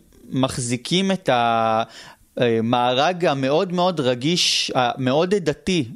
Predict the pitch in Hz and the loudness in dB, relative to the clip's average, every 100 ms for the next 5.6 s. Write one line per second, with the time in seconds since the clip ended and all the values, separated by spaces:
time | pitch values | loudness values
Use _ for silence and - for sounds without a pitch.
0 | - 110 113 113 113 113 143 123 151 165 | -6 -2 0 2 0 0 0 0 0 0
1 | 131 - 160 185 190 156 131 120 123 160 | -2 -2 0 0 -2 0 0 2 0 0
2 | - - - - - - _ - 147 180 | -4 -18 -18 -20 -20 -20 _ -2 0 0
3 | 208 - 143 131 143 165 170 - - - | 0 -2 0 0 0 -2 -6 -18 -8 -4
4 | 131 - 170 240 - - 139 185 196 139 | 0 0 0 -2 -4 -4 0 0 0 0
5 | 139 180 190 - - 113 | 0 0 -2 -2 0 0